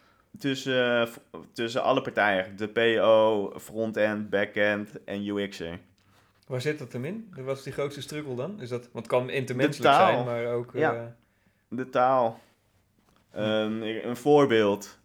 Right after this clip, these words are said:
Speaker 1: Als je het hebt over het concept een thema maken. Ehm, een bedrijf heeft een bepaalde uitstraling. Dat vertaalt zich eigenlijk in het thema. Maar voor een U X'er is een thema kleuren en lettertypen.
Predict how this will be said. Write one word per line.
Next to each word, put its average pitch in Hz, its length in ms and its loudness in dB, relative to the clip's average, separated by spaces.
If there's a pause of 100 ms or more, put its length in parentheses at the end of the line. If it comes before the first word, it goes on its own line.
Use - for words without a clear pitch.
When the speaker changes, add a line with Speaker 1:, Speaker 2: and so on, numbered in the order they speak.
(120)
Speaker 1:
Als 123 600 4
je 120 100 -2
het 117 140 -2
hebt 117 220 2
over 117 200 0
het - 100 -16
concept 117 640 -2
een 107 280 -6
thema 123 460 4
maken. 92 580 0 (960)
Ehm, 95 300 -2
een 90 120 -4
bedrijf 104 460 2
heeft 104 160 -6
een 107 60 -8
bepaalde 98 380 2
uitstraling. 113 920 0
Dat 95 180 -8
vertaalt 98 340 -2
zich 101 140 -14
eigenlijk 101 320 -4
in 107 100 -8
het 101 120 -10
thema. 101 500 -4 (720)
Maar 95 260 -4
voor 104 120 -8
een 101 100 -4
U 131 260 4
X'er 113 340 -2
is 104 120 -6
een 107 180 -6
thema 110 640 0 (400)
kleuren 123 680 0 (600)
en 98 360 -2
lettertypen. 120 720 -2